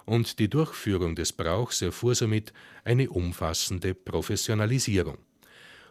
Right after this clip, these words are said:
Zum Funkenbrennen dazu gehörte auch der Brauch des Scheibenschlagens, ein Vorläufer des heutigen Feuerwerks. Dabei wurden kleine, brennende Holzscheiben auf einen Stecken aufgereiht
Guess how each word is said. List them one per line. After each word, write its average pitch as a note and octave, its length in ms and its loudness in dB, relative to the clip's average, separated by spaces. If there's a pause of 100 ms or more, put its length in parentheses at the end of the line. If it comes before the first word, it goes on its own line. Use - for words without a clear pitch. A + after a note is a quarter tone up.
Zum A#2+ 200 6
Funkenbrennen G2 760 2
dazu B2+ 480 2
gehörte G2 540 2
auch F2+ 180 -2
der G#2 160 -2
Brauch F2+ 360 -2
des - 160 0
Scheibenschlagens, G2+ 1000 0 (540)
ein F2 320 -4
Vorläufer G#2+ 560 2
des G2+ 180 0
heutigen G#2 380 0
Feuerwerks. G#2 840 2 (580)
Dabei A#2+ 340 4
wurden C3+ 400 6
kleine, C3+ 540 2
brennende G#2 580 4
Holzscheiben A2+ 800 2
auf G2+ 160 0
einen D#2 240 -2
Stecken - 460 -2
aufgereiht A#2+ 680 0